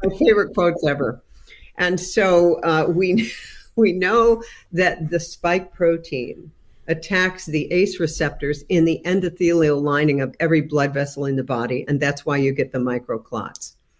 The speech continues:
So nitric oxide is an odorless, colorless gas produced by healthy endothelium, healthy lining of the blood vessels. And the reason that, uh, Cialis and Viagra work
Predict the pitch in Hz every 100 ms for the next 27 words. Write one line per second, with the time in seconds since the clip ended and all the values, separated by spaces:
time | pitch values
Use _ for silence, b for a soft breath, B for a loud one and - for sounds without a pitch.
0 | _ _ _ - - 170 139 135 - 160
1 | 175 220 180 - 160 220 - - 101 113
2 | 175 185 - _ _ _ _ _ _ -
3 | 165 165 151 165 165 175 160 160 - 160
4 | 156 143 143 - 131 135 - - 156 196
5 | 202 - 135 139 - 185 190 202 165 170
6 | 170 160 156 165 156 127 131 143 180 -
7 | 165 156 151 147 147 139 - 147 143 151
8 | 143 151 147 131 - 143 127 - 139 151
9 | B B B - 180 165 165 202 220 208
10 | 165 147 156 160 143 - - - 151 139
11 | 131 127 117 - 151 147 147 156 156 147
12 | 135 135 156 156 139 131 180 143 160 -